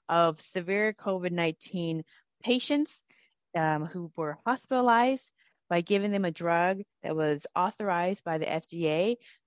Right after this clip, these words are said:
to not be successful. Whereas the drug before that they authorized, that they took off market as a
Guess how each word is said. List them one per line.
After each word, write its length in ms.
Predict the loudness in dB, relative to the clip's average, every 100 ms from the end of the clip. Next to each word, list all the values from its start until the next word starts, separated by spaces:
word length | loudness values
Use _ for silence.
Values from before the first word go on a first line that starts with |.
| -8
to 260 | -4 -2
not 340 | 0 4 4 2
be 140 | -4
successful. 640 | -2 -2 0 -2 -2 -8 -8 _ _ _ _ _
Whereas 400 | 0 2 2 0
the 120 | -6
drug 460 | 0 2 4 2 -4 -14 -20 _ _ _ _
before 420 | -6 -4 0 2
that 180 | 2 2
they 120 | 2
authorized, 560 | 2 0 0 -4 -4 -4
that 60 | -6
they 100 | -6
took 260 | -6 -2
off 220 | 0 0
market 460 | 0 0 2 0 -2 _ _
as 260 | -4 -4 -2
a 140 | -6